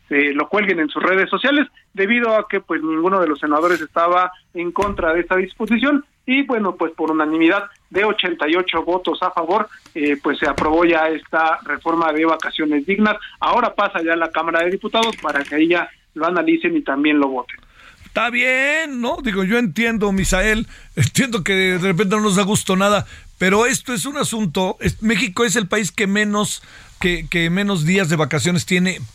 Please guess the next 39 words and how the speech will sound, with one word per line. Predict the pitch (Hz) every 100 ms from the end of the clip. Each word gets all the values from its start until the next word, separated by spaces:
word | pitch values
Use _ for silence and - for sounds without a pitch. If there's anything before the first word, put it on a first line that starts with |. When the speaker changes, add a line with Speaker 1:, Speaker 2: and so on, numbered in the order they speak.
| - 160
Speaker 2:
aunque | 180 143 196
no | 208
se | -
crea. | 165 202 196 120 - - - -
El | 147
problema | 190 208
es | -
que | 196 180 156
también | 180 165 180 208 185 - - -
la | 135
gente | 139 190 196
no | 196
tiene | 160 208
vacaciones | 202 175 185 165 196 180 185
porque | - 131 147 127
la |
gente | 123 175 160 190 170 165 175
trabaja | 180 165 190 202 175
tanto | - 214 190 180
para | 147 143 127
tener | 147 180
un | 180
salario, | 175 175 165 156
entonces | 139 156 123 170 - - -
si | - - 143
tiene | 123 208 202
vacaciones | 170 156 160 202 185
en |
un | 185
lugar, | 170 175
en |
el | 156 143
otro | 156 156
no | 160
puede, | 143 165 170 147
y | 143
así | 139 185
anda | 190 359 170 120
también. | 135 165 220